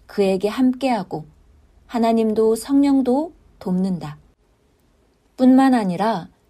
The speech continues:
육과 영이 변화되어 형체를 갖춘 만큼 해당되는 곳으로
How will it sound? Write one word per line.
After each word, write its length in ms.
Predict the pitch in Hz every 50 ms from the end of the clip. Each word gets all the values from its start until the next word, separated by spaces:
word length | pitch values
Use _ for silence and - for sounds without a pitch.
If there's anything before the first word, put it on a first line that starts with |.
| _ _
육과 420 | 214 233 240 240 - - 285 294 285
영이 320 | 269 240 226 220 233 233
변화되어 760 | 233 - 208 190 190 196 202 208 202 196 185 170 165 156 151 _ _ _ _ _ _ _ _
형체를 560 | - 285 262 247 247 247 285 254 247 247 247
갖춘 440 | 247 - 175 160 - - 254 240 233
만큼 640 | 226 202 170 156 - 240 240 254 240 175 139 - _ _ _ _ _ _ -
해당되는 640 | 285 269 285 285 277 277 262 262 247 247 247 240 233
곳으로 600 | 196 160 151 - - 170 170 170 190 226 269 285